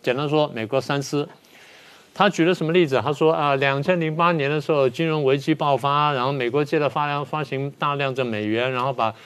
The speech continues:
债务转嫁出去了。然后再来就是新冠肺炎，就我们说的武汉肺炎爆发之后，美国呢进退失据，然后甩锅他国，所以呢这个显示说它已经衰弱了。然后他特别强调这个肺炎这件事情，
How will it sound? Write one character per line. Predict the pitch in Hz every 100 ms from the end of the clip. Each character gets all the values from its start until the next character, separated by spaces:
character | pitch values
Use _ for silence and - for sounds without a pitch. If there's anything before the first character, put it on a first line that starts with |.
| - -
债 | 175 151
务 | 139
转 | 120 113
嫁 | 127
出 | 131 131
去 | 143 151
了。 | 131 113 - - - -
然 | 135
后 | 156
再 | 170
来 | 156
就 | 147 151
是 |
新 | 127 180
冠 | 185 170
肺 | 143 143
炎， | 127
就 | 127
我 | 127
们 | 120
说 | 120
的 | 151
武 | 113
汉 | 110 151
肺 | 139 139
炎 | 110 113 131
爆 | 156
发 | 131 135
之 | 135
后， | 131
美 | 104
国 | 107 123
呢 | 135 123 117 - -
进 | 175 156
退 | 147
失 | 131 - 151
据， | 139
然 | 135
后 | 120
甩 | 117 110
锅 | 110 135
他 | 139 139
国， | 110 113 113 - -
所 | -
以 | 135
呢 | 123 107
这 | 110
个 | 113 110 110 113 139 185 190
显 | - 127 113
示 | 165
说 | 139 131
它 | 120
已 | 127
经 | 117
衰 | 117 127
弱 | 131 120
了。 | 117 - _ - - - - - - _ -
然 | 147
后 | 185
他 | 185 214
特 | - 247
别 | 170 156
强 | - 131
调 | 147 135
这 | 139
个 | 135 131 196
肺 | - 190
炎 | 131 120
这 |
件 | 123
事 | 117 135
情， | 107 98